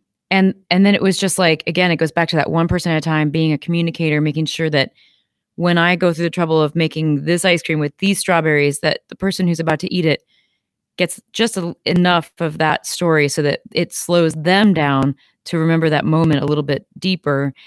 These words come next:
and to experience it a little deeper. And I just remember just thinking, "I'm going to keep this going." And it really does feel like, almost like it is a chain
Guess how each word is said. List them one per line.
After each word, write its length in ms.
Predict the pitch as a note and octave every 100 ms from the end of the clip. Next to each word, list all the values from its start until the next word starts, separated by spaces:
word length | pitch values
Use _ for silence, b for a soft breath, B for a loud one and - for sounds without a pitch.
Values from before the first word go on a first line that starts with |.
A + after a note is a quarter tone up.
| b
and 140 | D#3
to 40 | D#3
experience 460 | - - F#3 F#3+
it 80 | E3
a 20 |
little 160 | C#3+ C#3
deeper. 280 | C#3 C3+ - -
And 100 | E3+
I 80 |
just 260 | F3+ A#3+ -
remember 300 | G3+ G3 F3+
just 220 | D#3+ D#3+
thinking, 440 | F3 E3+ D#3+ C#3 C3+ _ _ _ _ _ _ _ _ _ _ _ _ _ _ _
"I'm 380 | F#3 F3+ F#3 F#3 F3 b b b -
going 260 | F3 F3+ F#3
to 80 |
keep 280 | F#3+ F3 E3+
this 220 | D3+ C#3
going." 520 | - D#3 C#3 - D3 - B B B -
And 180 | F3
it 180 | F3 F#2
really 280 | G3 D4 C4
does 360 | F3 G3+ G3 -
feel 240 | G#3+ G3+
like, 200 | F3 D3+
almost 400 | - E3+ E3+ D#3+
like 200 | D3+ C#3+
it 160 | - F3
is 120 | E3
a 100 | D#3
chain 760 | C#3+ - - E3+ E3+ D#3+ C3+